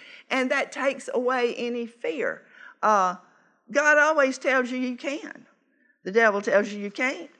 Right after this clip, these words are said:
God tells you you can. Um, when you deny fear or try to control it, fear has got a hold of you. Um,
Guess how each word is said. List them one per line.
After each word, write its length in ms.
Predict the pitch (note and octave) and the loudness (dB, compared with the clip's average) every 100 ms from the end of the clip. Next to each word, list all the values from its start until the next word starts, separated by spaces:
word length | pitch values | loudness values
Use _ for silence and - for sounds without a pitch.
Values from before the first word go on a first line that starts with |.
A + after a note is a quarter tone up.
| _ _ - | _ _ -4
God 260 | F3+ F#3 G3 | 0 0 0
tells 240 | A3 G#3+ | -2 -4
you 100 | A#3 | -8
you 160 | A#3 C4 | -12 -12
can. 460 | F4+ E4+ C#4 B1 _ _ - - - | -12 -12 -12 -16 _ _ -20 -14 0
Um, 460 | G3+ G3 F3 E3+ E3+ _ - _ _ _ _ _ _ _ _ _ _ _ _ _ _ _ _ _ _ _ _ _ _ _ - | 2 4 2 -2 -12 _ -20 _ _ _ _ _ _ _ _ _ _ _ _ _ _ _ _ _ _ _ _ _ _ _ -8
when 180 | C#4 C4 | 0 0
you 120 | B3 | 0
deny 440 | A#3 A3 A#3+ C4 B3+ | 0 0 2 2 2
fear 460 | B3+ D4 A#3+ F#3+ | 0 -2 0 2
or 160 | F#3 F#3 | 2 0
try 280 | - C4 A3+ | -2 -2 -2
to 80 | G3+ | -4
control 520 | G#3+ F#3+ A3 G#3 F#3 | -10 -8 -4 -2 -2
it, 240 | C#3 - | -4 -6
fear 280 | - A3 G3+ | -8 -6 -6
has 220 | G3 D3 | -6 -8
got 220 | - D#3+ | -4 -4
a 40 | D3 | -4
hold 300 | D#3+ E3 D3 | -6 -8 -8
of 200 | G#2+ - | -10 -14
you. 120 | C#2+ - _ _ _ _ _ - | -18 -20 _ _ _ _ _ -4
Um, 400 | F3 E3+ D3+ | -2 -2 -4